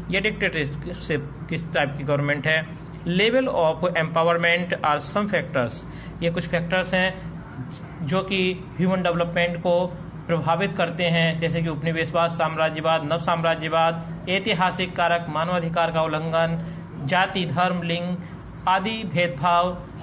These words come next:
आतंकवाद, टूरिज्म आदि समस्याएं, ये किसी भी कंट्री के ह्यूमन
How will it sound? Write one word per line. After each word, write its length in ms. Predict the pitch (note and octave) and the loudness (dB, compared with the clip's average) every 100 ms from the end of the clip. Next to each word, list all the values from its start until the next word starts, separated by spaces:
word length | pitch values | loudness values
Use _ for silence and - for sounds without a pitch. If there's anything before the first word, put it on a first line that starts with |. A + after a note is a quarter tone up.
| - - - - - | -12 -12 -12 -12 -2
आतंकवाद, 680 | E3+ F3 G3+ F3+ F3 F3 E3+ - - | 0 2 0 2 4 4 2 -6 -2
टूरिज्म 560 | F#3 G3 F#3+ E3 F3+ F#3 F3+ - - - - - - - - - - - - D#3+ | 0 2 2 0 -2 -4 -6 -12 -12 -12 -12 -14 -14 -14 -10 -8 -6 -8 -6 0
आदि 180 | E3+ A3 | 0 0
समस्याएं, 680 | G#3 F3 E3 F3 D#3 C#3+ C#3 - - - - - - - | 0 -2 0 0 2 2 -2 -6 -10 -12 -12 -12 -12 -6
ये 120 | F#3+ C4 | -2 0
किसी 320 | A#3 G#3 G3+ | 0 0 2
भी 100 | A3+ | 2
कंट्री 400 | G#3 E3+ D#3+ D#3 | 2 0 2 0
के 180 | D3+ D#3 D#3+ - - - - - | 0 0 -2 -6 -12 -14 -14 -2
ह्यूमन 440 | F#3 A#3+ A#3 G#3 | 2 4 4 2